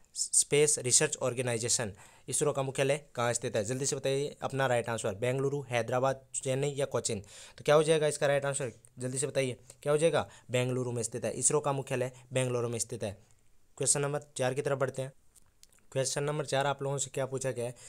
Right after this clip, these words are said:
सबसे ऊंचा बांध कौन सा है? सबसे ऊंचा बांध कौन सा है? ऑप्शंस आप सभी के सामने है,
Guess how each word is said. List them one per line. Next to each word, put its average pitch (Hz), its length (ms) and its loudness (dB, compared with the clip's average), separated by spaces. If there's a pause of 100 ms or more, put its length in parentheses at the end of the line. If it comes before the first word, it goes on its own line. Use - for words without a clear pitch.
(120)
सबसे 156 280 2
ऊंचा 143 300 2
बांध 135 240 0
कौन 131 180 0
सा 120 100 4
है? 98 80 -4
सबसे 135 320 0
ऊंचा 131 360 0
बांध 131 280 -4
कौन 120 220 -2
सा 113 120 0
है? 101 60 -4
ऑप्शंस 127 340 -4
आप 123 120 -4
सभी 120 180 -10
के 135 100 -2
सामने 127 300 -2
है, 139 100 -6